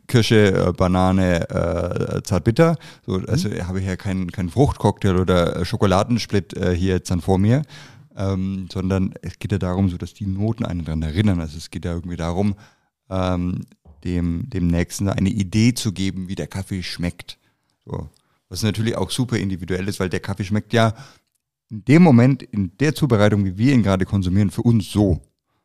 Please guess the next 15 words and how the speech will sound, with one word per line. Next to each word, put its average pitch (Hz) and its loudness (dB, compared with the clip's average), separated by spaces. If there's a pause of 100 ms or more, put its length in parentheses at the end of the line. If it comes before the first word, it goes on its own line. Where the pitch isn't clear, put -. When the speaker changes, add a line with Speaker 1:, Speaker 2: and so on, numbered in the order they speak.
(140)
Speaker 1:
So, 87 -12
wenn 87 -6
du 151 0
ihn 170 4
jetzt - -4
zu 92 0
Hause, 120 4
Max, 78 -2
mal 85 -4
wieder 85 -6
völlig 139 -2
anders 107 -4
zubereitest, 85 -4
und 87 -4
so, 85 -4